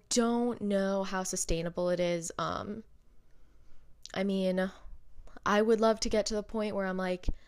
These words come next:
planting roses and I can just have an apartment and be well off, I guess, more well off than I currently am because I'm a college student and I, like, have no money.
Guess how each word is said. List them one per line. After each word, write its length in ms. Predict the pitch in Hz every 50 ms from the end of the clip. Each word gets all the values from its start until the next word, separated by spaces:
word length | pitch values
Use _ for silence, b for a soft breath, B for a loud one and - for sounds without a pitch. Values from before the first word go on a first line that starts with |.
| b b b b b b b b
planting 440 | - - 226 214 208 202 202 190 190
roses 480 | 180 185 180 180 180 190 196 190 190 190
and 80 | 190
I 100 | 180 175
can 160 | 175 - 185 -
just 520 | 175 180 180 - - - - - - - - - - - - - - - - - - - - - - - - - - - - - - - - - - - 202
have 160 | 202 190 180
an 100 | 185 180
apartment 760 | 175 170 - - 214 208 - - 202 202 196 196 190 190 - -
and 560 | - 175 175 175 165 170 170 170 170 170 - b b b b b b b b b b b b b - - -
be 140 | 202 190 190
well 340 | 170 180 170 170 170 160 - -
off, 600 | - 180 196 220 254 294 311 311 - - - - -
I 120 | 294 294 285
guess, 580 | 294 294 302 311 311 - - - - - - - 202 185 - -
more 320 | 190 196 196 196 196 190
well 240 | 180 185 180 180 180
off 220 | 180 180 180 -
than 160 | - 190 170
I 100 | 170 160
currently 440 | - - 196 202 208 - 233 226 226
am 120 | 233 233 233
because 220 | 214 202 208 -
I'm 100 | 175 165
a 60 | 185
college 320 | - 202 190 190 196 190 -
student 400 | - - 202 196 196 196 - -
and 100 | 175 175
I, 140 | 170 165
like, 240 | 165 165 170 170 -
have 200 | - 175 165 165
no 300 | 180 175 180 185 185 185
money. 400 | 180 170 170 170 175 190 208 233